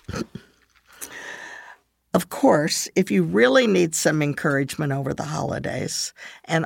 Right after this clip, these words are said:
all the previous episodes of our podcast are available to you.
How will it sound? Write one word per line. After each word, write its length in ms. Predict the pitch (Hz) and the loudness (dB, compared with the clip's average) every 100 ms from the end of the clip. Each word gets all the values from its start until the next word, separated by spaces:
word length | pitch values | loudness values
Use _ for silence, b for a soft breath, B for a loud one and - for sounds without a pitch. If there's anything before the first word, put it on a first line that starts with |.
| 160 | 0
all 320 | 170 175 185 | 2 4 4
the 120 | 190 | 2
previous 760 | 190 - 180 170 170 160 - - _ _ - | 0 2 4 4 0 0 -4 -8 _ _ -2
episodes 800 | 151 - 139 - 139 139 139 - - | 0 0 -4 -2 -2 -4 -4 -6 -6
of 120 | 143 | -4
our 220 | 147 143 - - - | -2 -4 -10 -18 -2
podcast 680 | 170 147 - 120 127 - | -2 0 -2 -2 -2 -2
are 140 | - 180 | 0 2
available 600 | 185 - 214 208 - - | 2 2 2 2 -2 -4
to 200 | - 110 | -2 -2
you. 200 | - | -4